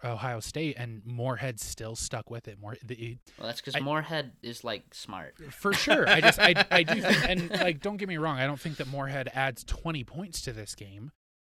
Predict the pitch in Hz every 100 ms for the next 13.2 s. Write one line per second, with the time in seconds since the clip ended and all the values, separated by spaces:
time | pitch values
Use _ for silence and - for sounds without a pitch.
0 | - 165 156 139 - 143 160 127 98 _
1 | - 131 123 123 123 127 147 143 135 120
2 | 135 - 165 175 147 - - 123 135 110
3 | 95 - _ _ _ 135 123 123 - 123
4 | 117 - 143 147 139 120 110 117 104 98
5 | 104 101 110 113 - 139 - 127 104 101
6 | - 95 104 95 - 98 90 101 _ _
7 | _ _ 123 117 107 - 110 131 151 135
8 | - 120 113 117 120 104 - 101 92 -
9 | 117 113 101 - - 131 147 139 113 95
10 | 95 - 120 117 - 98 98 117 - 127
11 | 110 95 98 - 98 101 95 - 113 120
12 | 110 117 104 - 101 92 90 110 127 98
13 | 90 95